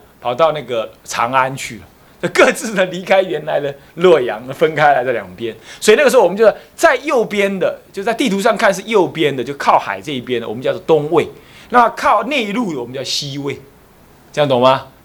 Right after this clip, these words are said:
东西魏是这么分。那么东魏后来又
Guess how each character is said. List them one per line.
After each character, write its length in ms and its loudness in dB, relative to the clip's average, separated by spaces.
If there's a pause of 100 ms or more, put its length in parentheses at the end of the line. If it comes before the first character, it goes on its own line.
东 180 -2
西 160 -6
魏 80 -2
是 80 -8
这 80 -6
么 120 -6
分。 240 -6 (300)
那 120 4
么 80 6
东 360 0
魏 200 6
后 220 2
来 120 4
又 240 -4